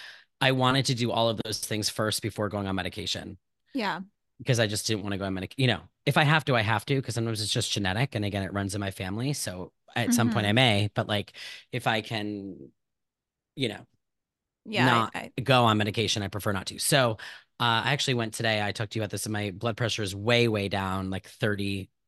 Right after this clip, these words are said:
Speaker 1: thirty points down, which is amazing.
Speaker 2: Mm-hmm.
Speaker 1: Thirty-five, actually. So a
Speaker 2: That's
Speaker 1: little
Speaker 2: great.
Speaker 1: high, but, like, nothing compared to what it was.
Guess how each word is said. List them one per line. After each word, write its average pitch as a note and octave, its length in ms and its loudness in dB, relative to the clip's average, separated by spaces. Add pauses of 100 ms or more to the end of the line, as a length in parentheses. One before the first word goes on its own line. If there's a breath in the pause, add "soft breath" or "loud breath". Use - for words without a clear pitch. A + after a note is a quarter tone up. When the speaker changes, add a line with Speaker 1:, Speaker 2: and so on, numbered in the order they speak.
(220)
Speaker 1:
thirty A2 200 2
points G2 320 -6
down, F#2 320 -4
which F2+ 140 -10
is F#2 260 -8
amazing. G2+ 580 -2 (280 loud breath)
Speaker 2:
Mm-hmm. B3 120 6
Speaker 1:
Thirty-five, A3 520 2
actually. F2+ 540 -8 (360 soft breath)
So - 160 6
a F3+ 40 10
Speaker 2:
That's E3+ 80 8
Speaker 1:
little D3+ 160 8
Speaker 2:
great. C#3+ 120 6
Speaker 1:
high, C3 360 4
but, B2+ 180 0
like, A#2+ 220 2
nothing A2+ 520 0
compared G2+ 380 0
to A2+ 80 2
what G2 140 0
it E2 80 -6
was. G2 460 -4